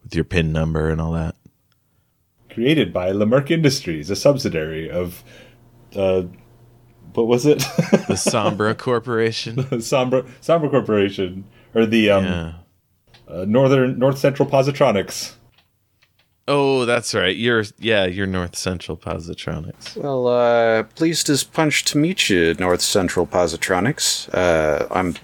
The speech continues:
Speaker 3: Hank Harrison, private detective.
Speaker 2: You, you can call me Crandall. That's, that's fine.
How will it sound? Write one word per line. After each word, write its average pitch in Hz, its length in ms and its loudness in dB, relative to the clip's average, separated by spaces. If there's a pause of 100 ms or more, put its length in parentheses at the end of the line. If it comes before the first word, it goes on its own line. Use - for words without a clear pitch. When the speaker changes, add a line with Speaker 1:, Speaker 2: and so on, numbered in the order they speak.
(120)
Speaker 3:
Hank 110 260 -2
Harrison, 110 600 2 (580)
private 120 340 0
detective. - 920 -2 (1900)
Speaker 2:
You, 175 100 2
you 190 160 2
can 202 160 2
call 156 140 2
me 156 120 0
Crandall. 110 560 2
That's, 117 300 0
that's 123 220 2
fine. 101 340 0